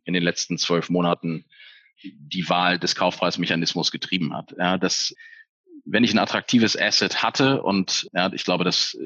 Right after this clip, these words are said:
Nils, können wir aus unseren eigenen Deals der letzten zwölf Monate ebenfalls beobachten, dann, dann ist es so, dass Verkäufer nach wie vor Lockbox durchsetzen konnten.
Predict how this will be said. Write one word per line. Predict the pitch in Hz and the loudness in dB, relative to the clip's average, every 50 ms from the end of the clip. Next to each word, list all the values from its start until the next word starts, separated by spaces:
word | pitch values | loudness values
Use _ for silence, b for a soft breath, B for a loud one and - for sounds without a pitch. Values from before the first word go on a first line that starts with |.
| - - | -10 -6
Nils, | - 92 90 90 - - | -4 -2 -2 0 0 0
können | 98 92 87 | 0 2 2
wir | 92 90 | 2 2
aus | 87 - | 2 0
unseren | 78 90 90 92 92 | -2 -2 -2 -2 0
eigenen | - - 87 87 92 92 87 87 87 87 87 - | 0 0 0 0 0 0 0 0 -2 -2 -4 -6
Deals | - 92 82 90 90 90 - - | -6 -8 -4 -2 0 0 0 0
der | 92 | 2
letzten | 87 87 - - - | 0 0 -2 -4 -6
zwölf | - - 92 85 - | -4 -2 -2 -2 -2
Monate | - 90 90 90 85 - - | 0 0 0 0 0 0 -2
ebenfalls | - 73 92 87 - 85 82 - - | 0 0 -2 0 0 0 0 -2 -2
beobachten, | - 65 58 80 90 87 - - - 92 90 B B B B B B B B B B B _ _ _ _ _ _ | -4 -4 0 0 0 0 0 -2 -4 -4 -4 B B B B B B B B B B B _ _ _ _ _ _
dann, | - - 104 98 95 95 98 95 98 - - - - _ | -4 -2 0 2 4 4 4 4 2 0 -4 -12 -12 _
dann | - - 92 95 101 | -4 -2 0 0 0
ist | - 104 107 - | 2 2 2 4
es | 110 - | 4 4
so, | - 107 101 | 4 4 4
dass | 101 92 90 - | 2 2 0 0
Verkäufer | - 95 92 - - - 95 92 - 95 87 | 0 0 0 0 0 0 0 2 0 0 0
nach | 87 90 92 - | 0 0 0 0
wie | - 90 | -2 -2
vor | - - 90 85 | 0 0 0 0
Lockbox | 87 85 - - - 82 - - | 0 0 -2 -2 -4 -2 -2 -2
durchsetzen | - 82 80 - - 78 - - - - | -2 -2 -2 -2 -2 -2 -4 -4 -8 -6
konnten. | - 58 55 - _ - - - | -8 -10 -10 -10 _ -20 -20 -20